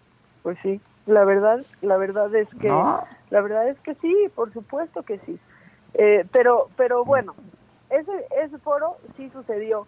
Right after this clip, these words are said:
Speaker 1: A mí, o sea, lo que sí yo traigo clavado en el corazón la espinita de Beatriz Gutiérrez Müller señalando a una persona en Twitter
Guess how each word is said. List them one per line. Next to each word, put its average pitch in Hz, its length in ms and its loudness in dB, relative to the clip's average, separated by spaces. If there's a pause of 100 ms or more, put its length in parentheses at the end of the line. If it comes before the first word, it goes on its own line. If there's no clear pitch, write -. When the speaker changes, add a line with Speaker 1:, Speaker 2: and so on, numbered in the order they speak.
(260)
Speaker 1:
A 254 100 -4
mí, 285 260 -8
o 262 100 -2
sea, 294 180 -2 (400)
lo 277 200 2
que 285 240 -4
sí 392 200 -12 (720)
yo 269 320 4
traigo 262 520 2
clavado 233 520 0
en 226 140 -10
el 196 120 -14
corazón 208 460 -12
la 233 60 -8
espinita 220 680 -4
de 196 240 -2
Beatriz 202 440 0
Gutiérrez 214 520 -4
Müller 220 440 -4 (300)
señalando 233 720 2
a 285 80 4
una 262 280 -6
persona 233 760 -10
en 202 240 -10
Twitter 262 640 -4